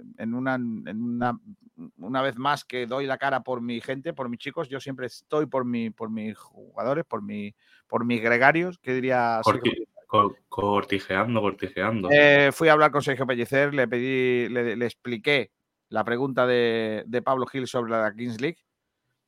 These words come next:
Speaker 1: Pellicer me dijo que si se había sentido molesto Pablo por, por cómo le contestó el viernes a su pregunta, pues que lo perdone y tal, y que incluso se ofreció para, para llamarle, para tal, para aclararlo,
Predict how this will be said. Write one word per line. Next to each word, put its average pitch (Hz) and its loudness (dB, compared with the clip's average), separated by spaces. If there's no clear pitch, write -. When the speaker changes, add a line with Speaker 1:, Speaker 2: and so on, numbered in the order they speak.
Speaker 1:
Pellicer 127 -2
me 123 -2
dijo 127 -6
que 110 -4
si - -10
se - -6
había 117 4
sentido 120 -6
molesto 117 -4
Pablo 120 4
por, 107 0
por 107 -6
cómo 120 -4
le 117 -2
contestó 110 -2
el 110 -4
viernes 113 -4
a - -10
su 110 -4
pregunta, 113 -4
pues 104 -10
que 95 -2
lo 90 -4
perdone 95 -2
y 104 -4
tal, 135 6
y 127 -2
que 104 -10
incluso 101 -6
se - -2
ofreció 113 -2
para, 110 4
para 101 -6
llamarle, 117 0
para 95 -4
tal, 110 2
para 101 -4
aclararlo, 107 0